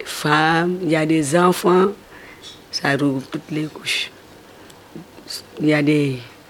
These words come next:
euh, certains travaillent, mais d'autres sont des,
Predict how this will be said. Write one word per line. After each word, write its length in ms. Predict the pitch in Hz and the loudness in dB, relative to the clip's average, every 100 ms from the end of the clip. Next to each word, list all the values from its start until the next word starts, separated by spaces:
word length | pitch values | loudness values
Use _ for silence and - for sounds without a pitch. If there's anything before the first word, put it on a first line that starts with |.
| - - - - - - - - - - - | -20 -20 -20 -20 -20 -20 -14 -6 -2 -2 0
euh, 260 | - 165 156 | 2 4 2
certains 540 | 151 202 - - 190 | 2 0 2 2 4
travaillent, 600 | 175 175 170 160 190 233 - - - - - - - | 4 2 0 2 4 2 0 -12 -20 -20 -20 -20 -2
mais 240 | 160 160 143 | 2 2 2
d'autres 320 | 160 190 - | 4 4 2
sont 320 | - 175 156 | -2 2 4
des, 460 | 147 156 151 147 | 4 2 0 -2